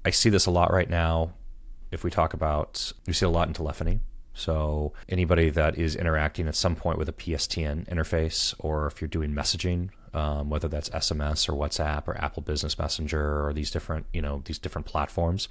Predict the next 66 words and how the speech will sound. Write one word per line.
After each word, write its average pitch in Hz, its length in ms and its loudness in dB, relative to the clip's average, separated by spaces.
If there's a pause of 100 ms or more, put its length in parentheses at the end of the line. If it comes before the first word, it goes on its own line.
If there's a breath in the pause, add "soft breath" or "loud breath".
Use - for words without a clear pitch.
you 92 100 8
have 107 60 10
an 101 80 10
option 104 280 8
of 87 80 6
interacting 87 840 4
and, 80 260 -4
and 82 160 0
going 90 240 6
through 87 140 -4
the 87 100 2
energy 85 340 2
of, 76 260 -2
of 80 200 -4
going 78 260 0
all 95 180 8
the 110 40 8
way 98 100 8
down, 90 400 2
in - 60 -8
this 76 140 -4
case, - 180 -2
going 76 220 -2
all 78 100 0
the 78 60 -4
way 78 100 0
down 73 220 -2
to 73 40 -4
the 71 60 -2
metal, 73 260 -2
we'll 82 120 -4
call 85 240 0
it, - 100 -2 (140)
or, 80 380 2
or - 120 -2
finding 90 380 2
an 78 100 -2
intermediary 73 540 0
and 71 100 -4
working 71 220 -4
your 71 100 -4
way 69 180 -2
up 69 200 -4
and 73 80 -4
trying 71 200 -2
to 71 60 -4
find 71 240 -6
ease. 73 240 0
And 73 100 -2
whether 76 200 4
that's 73 220 0
just, 101 200 0
again, 120 240 0
volume 117 260 4
commitments, 87 440 -2
or 82 80 0
maybe 90 200 2
you 98 140 4
just, - 300 -6
you, 87 240 -2
you 92 80 -2
know, 92 200 2
you're 85 120 -2
not 92 160 4
at 95 60 2
a 95 60 -2